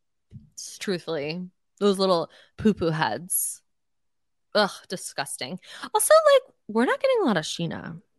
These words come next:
it seems. And that kinda makes me sad, 'cause I like Shishu. But we're getting three-part reunion. The first part I, I've heard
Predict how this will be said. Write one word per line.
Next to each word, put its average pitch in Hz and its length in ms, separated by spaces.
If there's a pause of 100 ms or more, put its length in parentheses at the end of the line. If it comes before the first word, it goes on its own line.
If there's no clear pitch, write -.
it - 100
seems. - 600 (3500)
And 262 100
that 349 100
kinda 294 160
makes 190 200
me 151 80
sad, - 360 (280)
'cause - 100
I 285 80
like 277 180
Shishu. - 560 (840)
But 202 160
we're 202 80
getting 196 200
three-part 240 480
reunion. 190 460
The 175 80
first 208 320
part 214 180
I, 190 160 (120)
I've 180 200
heard 185 460